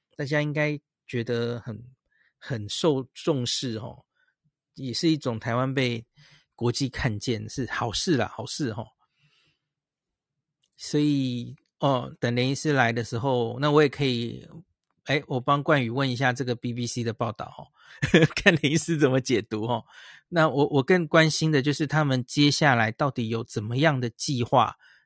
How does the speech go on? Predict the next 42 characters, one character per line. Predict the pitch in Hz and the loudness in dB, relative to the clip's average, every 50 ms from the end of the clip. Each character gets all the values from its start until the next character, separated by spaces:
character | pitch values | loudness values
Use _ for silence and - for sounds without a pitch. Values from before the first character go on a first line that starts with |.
| _ _ _ | _ _ _
要 | - 151 139 131 | -2 -2 0 0
去 | - - - 139 127 113 - - | -2 -4 -2 -2 -2 -2 -4 -2
证 | - - 143 | -2 0 0
明 | 131 123 120 117 110 110 117 - _ _ _ _ _ _ | 2 0 0 -2 -2 -4 -8 -10 _ _ _ _ _ _
高 | - 135 135 | -2 -2 0
端 | 131 143 131 135 | 2 2 0 2
疫 | 135 127 | 0 0
苗 | 117 113 113 113 | 0 -2 -2 -4
的 | 113 - 131 | -4 -6 -6
有 | 135 - - - | -6 -8 -8 -6
效 | - - 117 110 113 | -4 -4 -4 -4 -4
性 | - - - - - - | -4 -4 -6 -6 -10 -14
吼。 | - - - _ _ _ _ _ _ _ _ _ _ _ _ _ _ _ _ _ | -16 -16 -16 _ _ _ _ _ _ _ _ _ _ _ _ _ _ _ _ _
我 | - 165 | -14 -14
觉 | 135 - 151 131 | -6 -2 0 0
得 | 135 | 0
他 | 127 170 | 0 0
们 | 160 143 143 | -2 0 0
要 | 151 151 | 2 2
有 | 139 127 117 | 2 0 -2
好 | - - 117 110 | -2 -4 -4 -4
好 | - - 113 | -4 -2 0
的 | - - - - _ _ _ _ _ _ _ _ _ _ _ - _ _ _ _ _ - - _ _ _ | 0 0 -2 -4 _ _ _ _ _ _ _ _ _ _ _ -20 _ _ _ _ _ -20 -20 _ _ _
计 | - - 139 123 113 | -6 -4 -4 -4 -4
划， | 107 - 135 110 110 | 0 2 2 2 2
而 | 120 127 | 2 0
且 | - 135 127 | 0 2 2
要 | 143 143 | 2 2
有 | 120 | 2
一 | 110 117 | 2 0
定 | 123 - 156 135 | 0 -2 -2 0
的 | 120 110 | 0 0
时 | - - - - 107 110 | -2 -2 -2 -2 -4 -4
程， | 123 - - 117 104 - 151 139 143 | -4 -4 -6 -6 -8 -8 -12 -12 -2
这， | - 151 139 - - - - - - - - | 0 0 0 0 -4 -12 -20 -20 -20 -18 -4
这 | - - 247 - | -2 0 0 0
他 | - - 233 226 | 2 2 2 2
们 | 208 190 202 | 2 0 0
应 | 214 226 | 0 0
该 | 214 233 220 | 0 0 2
要 | 226 220 196 | 2 2 2
比 | - _ - 135 123 117 - - | 0 _ -4 -4 -4 -6 -10 -16